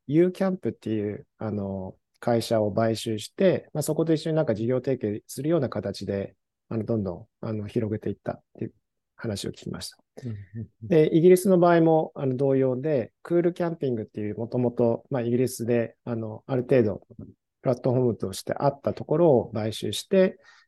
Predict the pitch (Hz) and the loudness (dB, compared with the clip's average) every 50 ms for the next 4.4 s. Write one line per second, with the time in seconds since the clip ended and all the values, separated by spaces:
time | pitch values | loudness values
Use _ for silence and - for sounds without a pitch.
0 | _ _ - - 139 127 120 117 120 123 113 113 120 104 95 - 110 104 - 110 | _ _ -2 0 2 2 2 2 2 2 2 2 0 -2 -2 -6 -8 -4 -4 -6
1 | - - 113 107 98 - - - - - - - - - 170 180 160 120 90 - | -4 -2 -4 -4 -4 -4 -6 -8 -8 -8 -14 -14 -10 -2 0 2 2 2 0 -2
2 | - _ _ - - 101 95 - - - - - - - - - - - - - | -10 _ _ -14 -12 -12 -12 -12 -10 -12 -12 -12 -12 -18 -18 -16 -14 -14 -16 -16
3 | _ _ _ _ _ _ _ _ - 117 110 101 92 _ - 113 107 98 _ - | _ _ _ _ _ _ _ _ -14 -12 -12 -12 -12 _ -14 -14 -14 -14 _ -18
4 | 110 92 92 _ _ - 120 | -18 -18 -18 _ _ -20 -20